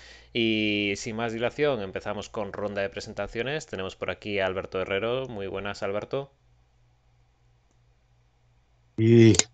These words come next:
Speaker 2: hola, muy buenas, costureros. ¿Qué tal
Speaker 1: Eh,
Speaker 2: estáis?
Speaker 1: tenemos también a Nacho Ponce. Muy buenas, Nacho.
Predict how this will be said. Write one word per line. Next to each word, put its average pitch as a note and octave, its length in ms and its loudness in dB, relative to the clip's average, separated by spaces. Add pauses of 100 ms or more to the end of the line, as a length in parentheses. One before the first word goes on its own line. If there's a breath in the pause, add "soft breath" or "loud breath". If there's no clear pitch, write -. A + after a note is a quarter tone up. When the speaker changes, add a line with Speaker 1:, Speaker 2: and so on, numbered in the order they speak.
(480)
Speaker 2:
hola, B2+ 300 8
muy C3 120 8
buenas, C#3 240 6
costureros. C#3+ 460 6
¿Qué C3 100 4
tal C#3 120 8
Speaker 1:
Eh, - 20 8
Speaker 2:
estáis? A#2 380 6
Speaker 1:
tenemos A2+ 360 -2
también A2 520 0
a G#2 80 -2
Nacho G#2 260 -4
Ponce. B2 400 -2
Muy A#2 160 0
buenas, A#2 240 0
Nacho. C3+ 440 -4